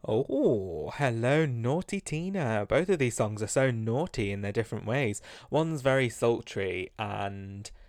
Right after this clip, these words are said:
the other's very sassy. So, different aspects of the naughty spectrum here.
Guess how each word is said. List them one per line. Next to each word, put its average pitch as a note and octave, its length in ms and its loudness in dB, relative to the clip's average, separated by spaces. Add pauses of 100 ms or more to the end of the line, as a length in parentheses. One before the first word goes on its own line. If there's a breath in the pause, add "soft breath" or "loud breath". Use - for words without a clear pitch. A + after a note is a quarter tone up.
(240 soft breath)
the A2 120 0
other's G#2+ 260 0
very G2 200 -2
sassy. F#2 580 -10 (540 soft breath)
So, G2+ 600 0 (880)
different B2 360 -4
aspects B2 460 -4
of G#2 100 -2
the G#2+ 80 -4
naughty A2 320 -4
spectrum G#2+ 460 -8
here. F2+ 320 -8